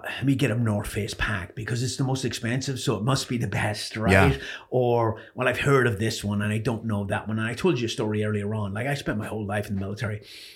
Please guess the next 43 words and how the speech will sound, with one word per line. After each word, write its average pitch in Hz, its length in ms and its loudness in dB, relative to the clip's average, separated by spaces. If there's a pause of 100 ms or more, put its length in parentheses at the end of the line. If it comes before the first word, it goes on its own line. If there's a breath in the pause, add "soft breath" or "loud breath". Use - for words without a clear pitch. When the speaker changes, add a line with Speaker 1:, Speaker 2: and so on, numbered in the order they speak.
(100)
Speaker 1:
When 120 180 -2
I 143 80 4
was 123 100 4
running 135 260 4
Force 117 280 -2
Mod, 110 220 0
I 101 80 -2
was 107 260 -4
at 110 400 -2
A 120 40 -6
U 123 240 -2
S 113 160 -4
A 110 300 0
or 98 140 -2
shot - 260 -8
Show 117 160 -2
or 101 80 -2
somewhere 107 320 0
with 101 240 -2
one 107 300 -4
of 107 40 0
my 110 140 0
guys, 104 480 -2 (260 loud breath)
and 104 120 -4
I 147 60 2
had 139 120 -2
eight 147 240 2
commodity 123 540 -4
areas 127 320 -2
that 107 100 -4
I 110 60 -2
managed. 123 640 -4 (380 soft breath)
But 123 140 0
I 151 80 0
was 156 160 2
not 120 180 2
an 110 80 0
expert 110 360 -4
in 104 80 -6
them 101 120 -2
all. 87 220 -2
I 98 80 -2
was 110 300 -6